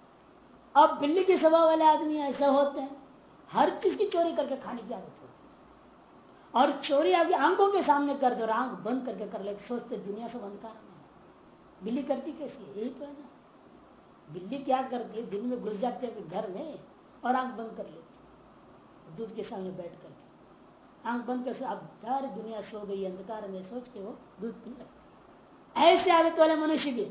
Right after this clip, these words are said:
वो सोच रहे कोई मुझे देख नहीं रहा है, और वो अपने चुपचाप गायब करते रहते चीजों को, इधर का उधर, इधर का कर देते, जा।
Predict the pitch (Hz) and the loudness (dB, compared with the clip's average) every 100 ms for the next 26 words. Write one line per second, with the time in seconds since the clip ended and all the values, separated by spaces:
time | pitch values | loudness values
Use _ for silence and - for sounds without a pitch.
0 | - 294 294 311 330 330 311 311 320 311 | -2 2 4 4 2 -2 6 6 6 0
1 | 294 302 302 294 285 277 226 190 - - | 0 4 4 4 2 0 2 0 -4 -14
2 | - - - - - - - - - - | -20 -20 -20 -20 -20 -20 -20 -20 -20 -20
3 | - - - - - - - - 247 262 | -20 -20 -20 -20 -20 -20 -20 -2 2 4
4 | 254 247 247 247 - 269 262 240 240 233 | 2 -2 -4 -10 -6 -6 -4 -6 -8 -8
5 | 196 170 185 175 185 160 170 190 196 196 | -10 -10 -10 -12 -16 -16 -12 -10 -10 -10
6 | - 190 190 190 196 208 190 190 156 - | -10 -10 -10 -10 -10 -12 -12 -12 -14 -20
7 | 143 | -20